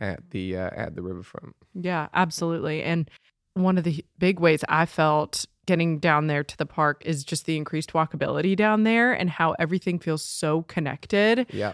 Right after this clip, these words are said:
Speaker 2: with Cut Blank Bluff and having that get down into the park. And then, you know, even though there was so much intention of creating separate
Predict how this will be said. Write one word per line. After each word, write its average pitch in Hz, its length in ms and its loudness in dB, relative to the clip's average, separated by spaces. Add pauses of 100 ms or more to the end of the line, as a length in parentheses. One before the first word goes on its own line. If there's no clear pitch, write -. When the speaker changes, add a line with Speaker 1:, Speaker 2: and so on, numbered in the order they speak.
Speaker 2:
with 170 200 -2
Cut - 200 2
Blank 151 300 -6
Bluff 233 420 6
and 175 160 -4
having 156 340 -2
that 185 380 2
get 185 160 0
down 175 240 2
into 170 140 -4
the 180 100 -2
park. 175 380 4
And 165 120 -2
then, 151 240 -4 (340)
you 175 100 -2
know, 156 320 0
even 185 260 2
though 160 440 2 (520)
there 180 160 2
was 160 160 0
so 160 180 0
much 156 220 -4
intention 156 480 -6
of 147 100 -6
creating 156 720 -2 (240)
separate - 640 -2